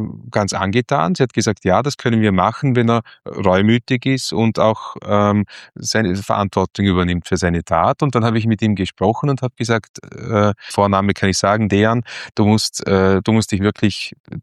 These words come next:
signalisieren, dass du, dass es dir leid tut und dass du, äh, bereit bist, hier Verantwortung zu übernehmen und sei bitte höflich beim Verhandlungstermin. Und der Dejan hat, ähm, sie ist,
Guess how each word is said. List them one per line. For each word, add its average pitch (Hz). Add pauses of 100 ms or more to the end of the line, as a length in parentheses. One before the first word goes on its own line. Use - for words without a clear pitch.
(200)
signalisieren, 104
dass 107
du, 90
dass 90
es 95
dir 90
leid 104
tut 139
und 98
dass 92
du, 92 (440)
äh, -
bereit 95
bist, 95
hier -
Verantwortung 117
zu -
übernehmen 107
und 101
sei 95
bitte 87
höflich 95
beim 95
Verhandlungstermin. 90
Und 101
der 95
Dejan 107 (380)
hat, - (800)
ähm, 90 (760)
sie 104
ist, 107